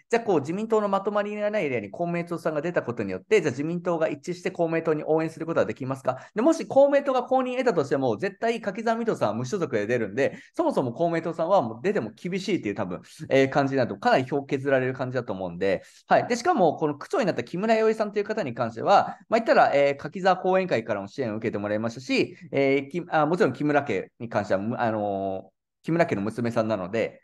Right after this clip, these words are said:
木村弁さんのね、えー、娘さんなので、そもそも、ね、まあ、そこも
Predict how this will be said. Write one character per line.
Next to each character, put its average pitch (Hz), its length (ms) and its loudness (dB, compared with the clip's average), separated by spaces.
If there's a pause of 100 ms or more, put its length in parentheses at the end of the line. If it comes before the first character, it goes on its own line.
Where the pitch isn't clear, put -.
木 156 80 -6
村 160 140 4
弁 151 120 2
さ 113 80 -2
ん 90 60 -4
の 82 60 -8
ね、 135 360 -6
え 101 800 0
ー、 - 60 -14 (280)
娘 123 280 -4
さ 131 100 -4
ん 135 40 -6
な 139 100 -2
の 190 80 -4
で、 247 160 2
そ 269 100 0
も 240 80 4
そ 120 120 -2
も、 - 260 -6 (1080)
ね、 170 220 0
ま 160 120 2
あ、 - 20 -6
そ 143 120 -6
こ 151 100 4
も 139 300 -2